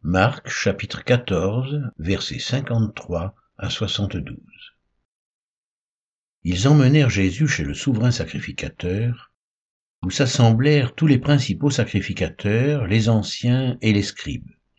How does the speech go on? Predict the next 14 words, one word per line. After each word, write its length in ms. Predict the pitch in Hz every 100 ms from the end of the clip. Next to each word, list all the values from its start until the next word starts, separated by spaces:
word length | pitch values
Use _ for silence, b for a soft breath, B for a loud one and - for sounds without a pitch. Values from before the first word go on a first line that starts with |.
| _ _ _ _ _ _ _
Pierre 280 | - 117 92
le 80 | 87
suivit 400 | - 87 78 85
de 100 | 92
loin 320 | 87 110 147
jusque 300 | 113 135 -
dans 140 | 107 92
l'intérieur 500 | 90 82 87 113 117
de 100 | 95
la 120 | 80
cour 360 | - 147 151
du 100 | 120
souverain 340 | - 143 127 127
sacrificateur. 1120 | 104 - 78 - - 73 95 113 143 147 -